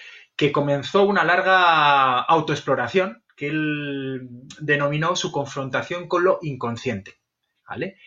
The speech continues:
En, en este periodo es cuando desarrolla sus principales teorías. En el corazón de todo este esfuerzo hace un libro legendario,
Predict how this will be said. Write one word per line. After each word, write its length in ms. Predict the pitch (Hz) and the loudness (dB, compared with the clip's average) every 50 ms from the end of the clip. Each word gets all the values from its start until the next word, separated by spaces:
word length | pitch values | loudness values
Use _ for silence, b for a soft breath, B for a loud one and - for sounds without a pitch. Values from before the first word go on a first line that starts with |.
| B B B B B B | B B B B B B
En, 340 | 135 139 139 143 139 139 139 | -4 -4 -2 -2 -4 -6 -6
en 120 | - - 175 | -2 0 0
este 220 | 202 202 - 233 | 0 0 0 -2
periodo 520 | 233 180 175 196 202 190 156 180 226 - B B B B | 0 2 2 4 4 4 4 2 0 -2 B B B B
es 140 | - 143 - | -8 -4 -2
cuando 200 | - 170 156 156 | 0 2 2 4
desarrolla 420 | 151 147 - 135 131 135 147 156 | 2 2 2 2 0 2 2 0
sus 200 | 151 - 147 - | 0 -2 -4 -4
principales 720 | - 131 120 110 131 127 - 131 127 127 123 120 120 - - | -4 -4 -4 -2 -2 0 2 4 4 4 4 2 2 -2 -4
teorías. 580 | 123 107 101 101 117 165 202 202 - - _ b b b b b b b | -6 -6 -4 -4 -6 -6 -8 -8 -10 -14 _ b b b b b b b
En 100 | b 135 | b -2
el 120 | 135 131 135 | 0 0 2
corazón 460 | - 143 139 165 - 196 196 202 196 | 2 2 2 2 2 2 2 4 4
de 100 | 196 190 | 4 4
todo 240 | 196 190 185 185 180 | 4 2 2 2 0
este 240 | - - 175 170 | -2 -2 -2 -2
esfuerzo 540 | 165 156 - - - 196 196 202 - 196 196 | -2 -2 -2 0 0 0 0 0 2 2 2
hace 240 | 190 190 - 180 175 | 2 2 2 0 -2
un 120 | 170 170 | 0 2
libro 240 | 175 190 196 208 202 | 2 2 2 2 2
legendario, 840 | 170 170 - 147 - 139 127 131 143 160 147 131 113 95 - - _ | 0 0 0 -2 -2 -2 -2 0 2 2 2 2 0 -2 -6 -10 _